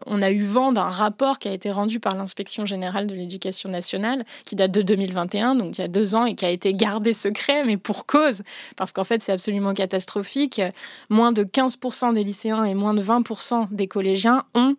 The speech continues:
vraiment accès à cette éducation à la sexualité. Donc en fait, sachant qu'on ne respecte pas la loi <laughs> depuis vingt-deux ans, forcément, ça a laissé un boulevard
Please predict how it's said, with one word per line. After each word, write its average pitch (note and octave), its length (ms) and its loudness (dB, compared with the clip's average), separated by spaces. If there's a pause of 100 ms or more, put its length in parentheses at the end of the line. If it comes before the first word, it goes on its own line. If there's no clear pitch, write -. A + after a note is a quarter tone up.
vraiment G#3 520 2
accès A#3 400 -2
à G3+ 120 -4
cette F#3+ 240 -8
éducation F#3+ 440 -6
à A3+ 60 -2
la G3 80 -4
sexualité. G#3 640 -6 (500)
Donc A3 180 2
en A3+ 100 2
fait, C#4+ 360 0 (300)
sachant C4+ 400 2
qu'on B3 440 2
ne A3 120 2
respecte A#3+ 580 0
pas A3 160 2
la G#3 120 2
loi G#3+ 280 2 (180)
<laughs> - 140 -12
depuis G3 560 -8 (140)
vingt-deux G3 540 2
ans, A#3 160 2 (420)
forcément, A3 420 2
ça A#3 160 0
a G3 80 0
laissé F#3+ 240 -2
un G3 160 0
boulevard A3 720 2